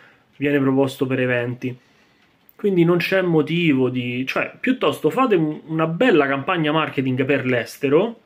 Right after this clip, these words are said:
fatta bene, traducete il Kickstarter e basta, e la gente, se vedete l'interesse, oh, ragazzi, noi ve la lanciamo lì, prodotto solo in inglese,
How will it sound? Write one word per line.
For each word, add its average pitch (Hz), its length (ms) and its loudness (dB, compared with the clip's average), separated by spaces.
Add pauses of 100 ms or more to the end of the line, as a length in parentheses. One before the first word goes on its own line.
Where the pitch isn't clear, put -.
(120)
fatta 147 420 -2
bene, 120 580 -2 (300)
traducete 202 540 2
il 135 100 0
Kickstarter 143 840 -4
e 147 100 0
basta, 131 960 -4
e 208 260 2
la 214 220 0
gente, 254 400 0
se 160 200 4
vedete 160 340 4
l'interesse, 165 1000 0 (680)
oh, 143 340 0
ragazzi, 151 640 -2 (800)
noi 240 160 4
ve 220 60 6
la 165 100 4
lanciamo 151 440 2
lì, 151 360 2 (500)
prodotto 190 460 4
solo 180 280 6
in 185 40 6
inglese, 226 720 4